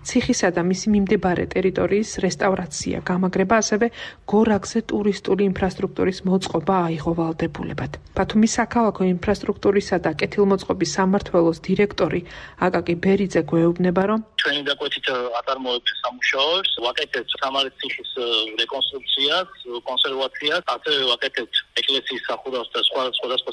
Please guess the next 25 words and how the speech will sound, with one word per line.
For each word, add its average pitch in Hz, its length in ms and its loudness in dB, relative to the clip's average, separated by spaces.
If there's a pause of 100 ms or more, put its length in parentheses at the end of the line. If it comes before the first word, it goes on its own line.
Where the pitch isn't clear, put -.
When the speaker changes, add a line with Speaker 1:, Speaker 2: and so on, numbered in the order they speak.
Speaker 2:
სამუშაოებს 127 600 -2
და 190 140 0
იქვე 147 180 -2 (220)
შენდება 139 380 -4 (480)
გორის 123 320 -6 (200)
ძირას, - 360 -2
ასე - 160 -12
ვთქვათ, - 220 -6 (100)
საყრდენი 147 440 -4
კედლები. 123 380 -4 (380)
საყრდენ 156 360 -2
კედელთან 156 460 -2
საპარკინგე 165 580 -4
ზონა, 131 300 -2
მანქანებისთვის, 131 760 -4
ასევე 160 220 -4 (120)
სკვერის 135 420 -4
ნაწილი 131 360 -6
შენდება 123 400 -6 (100)
იქ. - 80 -12 (480)
თვითონ 131 320 -2
გორაზე 123 500 -2 (380)
სასეირნო 135 480 -4
ბილიკები, 127 580 -2 (400)
მოსასვლელებელი 135 680 -4